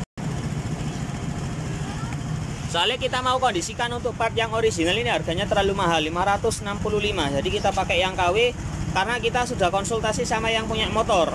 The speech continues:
Nah, ini rencananya kalau merek ini nggak bisa, kita pakai C D I-nya Shogun. Tapi kalau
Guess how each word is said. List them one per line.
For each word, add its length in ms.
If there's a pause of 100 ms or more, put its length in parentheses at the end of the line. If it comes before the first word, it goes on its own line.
(880)
Nah, 220
ini 160
rencananya 640
kalau 240
merek 320
ini 160
nggak 240
bisa, 260
kita 240
pakai 380 (640)
C 160
D 160
I-nya 160
Shogun. 420 (4000)
Tapi 240
kalau 320